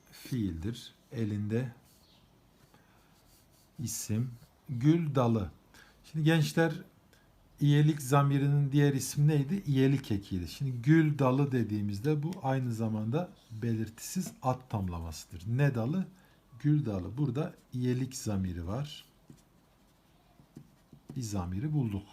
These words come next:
Ek halindeki zamir. Gülün nerede dalın? Şimdi nerede kelimesi de soru zamiridir. Devam edelim.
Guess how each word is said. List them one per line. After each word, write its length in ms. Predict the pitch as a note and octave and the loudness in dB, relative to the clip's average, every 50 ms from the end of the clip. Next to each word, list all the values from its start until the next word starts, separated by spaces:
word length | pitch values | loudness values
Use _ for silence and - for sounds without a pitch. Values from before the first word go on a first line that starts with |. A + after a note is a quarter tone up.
| - _ - | -20 _ -6
Ek 180 | A#2+ A2+ A2+ | -4 -4 -4
halindeki 640 | - - F#2+ F#2 F2+ F2+ F2 E2+ E2+ D#2+ - - F2+ | -6 -8 -8 -6 -6 -6 -6 -8 -8 -10 -10 -12 -10
zamir. 400 | F2 F2+ F2 G2+ D3 E3 - - _ - _ - _ _ - - _ _ _ _ _ - - - _ _ _ _ | -8 -6 -4 -4 -6 -6 -8 -14 _ -20 _ -20 _ _ -20 -20 _ _ _ _ _ -20 -20 -20 _ _ _ _
Gülün 580 | C3 A#2 A2 C#3 D3 D3 F#3 G3 F#3+ E3+ D#3 D3+ | -8 -4 2 4 4 6 6 4 2 4 4 4
nerede 540 | E3 F3+ E3+ D#3+ C#3+ C#3 D3+ E3+ D#3+ C#3+ B2+ | 6 6 6 6 4 4 2 0 -2 2 2
dalın? 380 | C3 A#2+ A#2 A#2 G#2 F2 D2+ - - - _ _ _ _ | 2 4 4 2 0 -2 -6 -10 -16 -20 _ _ _ _
Şimdi 340 | - - D3 C#3+ C#3 C#3+ D3 | -8 -2 0 2 4 4 6
nerede 480 | D#3 E3+ E3 D#3+ D#3+ D3+ D3 C#3 A#2+ | 6 6 8 6 6 6 4 2 0
kelimesi 760 | - - - B2+ B2+ B2+ B2 B2 A#2+ A#2 - - - C#3+ B2 | 0 0 0 2 2 2 0 0 0 -2 -2 -2 -4 -2 0
de 240 | B2+ B2+ B2 B2+ C#3+ - _ _ - - _ _ - - _ | 0 -2 -2 -4 -6 -12 _ _ -20 -20 _ _ -20 -20 _
soru 500 | - - - - - - B2+ A#2+ B2+ C3 | -20 -18 -16 -16 -10 -4 -2 -2 -2 -2
zamiridir. 1000 | B2 A2+ G#2+ G#2 F#2+ F2+ F2 F2 E2 E2+ D#2+ E2 G2 A#2 C#3+ D3 - - - - - _ _ _ _ _ _ _ _ _ _ _ _ _ _ _ _ - - _ _ - _ _ _ _ - - _ _ - - - _ _ _ _ _ _ _ _ _ _ _ - - _ _ _ _ _ _ _ _ _ _ - - _ _ _ B2+ | -2 -2 -2 -4 -4 -4 -6 -8 -8 -8 -8 -6 -6 -6 -8 -10 -14 -18 -20 -20 -20 _ _ _ _ _ _ _ _ _ _ _ _ _ _ _ _ -20 -20 _ _ -20 _ _ _ _ -20 -20 _ _ -16 -16 -16 _ _ _ _ _ _ _ _ _ _ _ -20 -20 _ _ _ _ _ _ _ _ _ _ -20 -20 _ _ _ -6
Devam 300 | B2 A#2+ A#2+ A2+ G2 G2 | -4 -2 -2 -2 -2 -2
edelim. 380 | F#2 F#2+ G2 B2 D#3+ E3+ D#3 | -2 -2 -2 -2 -2 -4 -4